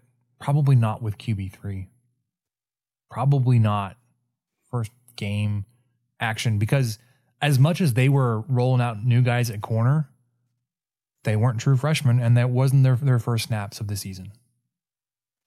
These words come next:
Like, you, you, you can say, "Oh, but there, like, there's an opportunity there." Yeah,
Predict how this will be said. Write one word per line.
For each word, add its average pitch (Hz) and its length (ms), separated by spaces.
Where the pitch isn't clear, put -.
Like, 113 160
you, 151 100
you, 156 440
you 165 80
can 160 120
say, 160 220
"Oh, 170 140
but 151 140
there, 160 200
like, 143 200
there's 156 320
an 147 60
opportunity 139 420
there." 101 320
Yeah, 156 220